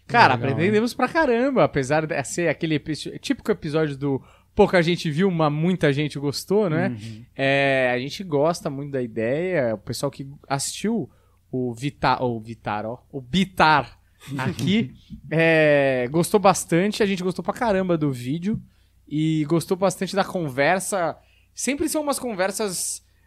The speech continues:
Speaker 1: menos voltado nesse esquema podcast de treta, intrigas, opiniões, polêmicas e tal, e v-, voltado muito mais pra arte, assim, voltado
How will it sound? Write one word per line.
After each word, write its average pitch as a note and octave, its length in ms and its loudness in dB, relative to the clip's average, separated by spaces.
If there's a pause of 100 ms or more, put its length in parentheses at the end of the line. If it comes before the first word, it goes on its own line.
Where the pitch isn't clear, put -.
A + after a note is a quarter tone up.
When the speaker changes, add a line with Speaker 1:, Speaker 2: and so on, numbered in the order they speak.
Speaker 1:
menos A3 340 4
voltado G3 420 2
nesse F3 280 -2
esquema E3 300 -4
podcast D3+ 500 -4
de C3+ 140 -10
treta, D#3 760 2
intrigas, D3 960 -2
opiniões, E3 920 -4 (300)
polêmicas F#3+ 840 6
e D3+ 60 -2
tal, G3 420 2 (220)
e F#3+ 140 -6
v-, F3+ 160 -8
voltado G3+ 400 2
muito A3+ 160 -4
mais B3 160 0
pra C4+ 180 2
arte, F3+ 500 0
assim, E3 520 -4
voltado C#3+ 340 -4